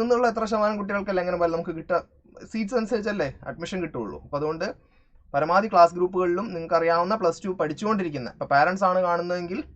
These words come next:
അതായത് കുട്ടികൾക്ക് പറഞ്ഞു കൊടുക്കുക. ടീച്ചേഴ്സ് ആണ് കാണുന്നതെങ്കിൽ ക്ലാസ്സിലെ, അതുപോലെ സ്കൂളിലെ മറ്റ് പ്ലസ് ടു വിദ്യാർത്ഥികളിലേക്കും പ്ലസ് വൺ വിദ്യാർത്ഥികളിലേക്കും ഈ വിവരങ്ങൾ എത്തിക്കുക. പ്ലസ് വൺ വിദ്യാർത്ഥികളും അടുത്ത വർഷം ആകുമ്പോൾ എഴുതേണ്ടുന്ന ഒരു പരീക്ഷയാണ്.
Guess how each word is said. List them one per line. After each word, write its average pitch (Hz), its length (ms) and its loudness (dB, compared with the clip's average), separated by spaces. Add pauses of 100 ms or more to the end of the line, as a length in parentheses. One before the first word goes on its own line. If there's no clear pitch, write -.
(720)
അതായത് 165 380 4
കുട്ടികൾക്ക് 170 400 -2 (140)
പറഞ്ഞു 143 260 -2
കൊടുക്കുക. 143 300 -2 (1160)
ടീച്ചേഴ്സ് 185 400 -2
ആണ് 196 160 2
കാണുന്നതെങ്കിൽ 175 560 -2 (180)
ക്ലാസ്സിലെ, 151 460 -2 (160)
അതുപോലെ 139 360 -4
സ്കൂളിലെ 151 460 -4
മറ്റ് 135 260 -8
പ്ലസ് 147 200 -6
ടു 165 100 -8
വിദ്യാർത്ഥികളിലേക്കും 147 800 0
പ്ലസ് 139 220 -4
വൺ 170 180 0
വിദ്യാർത്ഥികളിലേക്കും 175 800 2
ഈ - 40 -8
വിവരങ്ങൾ 143 320 -6
എത്തിക്കുക. 123 360 -6 (380)
പ്ലസ് 139 200 -4
വൺ 165 140 -6
വിദ്യാർത്ഥികളും 165 500 2
അടുത്ത 165 200 -2
വർഷം 151 180 -4
ആകുമ്പോൾ 151 260 -2
എഴുതേണ്ടുന്ന 143 400 -4
ഒരു 147 100 -4
പരീക്ഷയാണ്. 127 480 -8